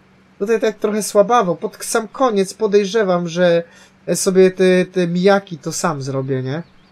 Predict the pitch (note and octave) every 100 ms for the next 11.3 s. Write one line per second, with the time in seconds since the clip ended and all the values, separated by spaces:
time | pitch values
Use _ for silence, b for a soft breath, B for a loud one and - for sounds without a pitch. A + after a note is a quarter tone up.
0 | _ _ _ _ _ _ _ _ _ C#3
1 | C#3 C#3+ C#3+ C#3 C#3+ - _ _ _ _
2 | _ _ _ - D#4 - - C#4+ C4+ B3+
3 | B B B B - G3 C4 B3 B3 A#3+
4 | - G#3+ A#3+ A#3+ - G3 A#3 G3+ F#3+ -
5 | F#3+ G#3+ F#3+ G3+ B3+ - D3 C3+ C3+ G3+
6 | - - b b _ - F#3 F#3+ - G3+
7 | F#3 F#3+ F3+ D#3 F#3+ F3 G3 - - A#3
8 | E3 C#3+ C#3 C3 C3 _ b b b -
9 | B3+ - B3+ G3 C4+ G3+ F#3 F#3 - F#3+
10 | G#3 G#3 F3+ E3+ F#3+ F#3 G3+ F#3+ E3+ G3
11 | E3 D3 F#3